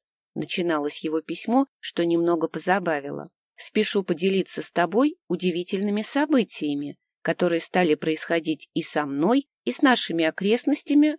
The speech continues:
в последнее время. Начну с важного. Буквально пару дней тому назад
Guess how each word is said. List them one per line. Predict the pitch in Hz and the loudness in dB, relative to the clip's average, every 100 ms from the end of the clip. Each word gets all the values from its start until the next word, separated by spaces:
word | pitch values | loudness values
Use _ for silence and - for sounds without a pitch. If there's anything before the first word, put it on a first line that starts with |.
| _ | _
в | |
последнее | - 170 160 156 135 175 | -2 0 0 -2 2 0
время. | 180 170 143 139 143 _ _ _ - | 0 -2 -2 -4 -10 _ _ _ -2
Начну | 190 180 - 208 | 0 0 0 -2
с | - | -2
важного. | 185 160 135 147 151 175 _ _ - | 0 0 -2 -8 -8 -14 _ _ -8
Буквально | 180 226 294 339 294 247 _ | -4 2 4 6 6 4 _
пару | 233 202 156 | 4 4 2
дней | 156 175 160 | 0 0 2
тому | 165 170 165 | 0 0 2
назад | 156 160 220 | 0 2 2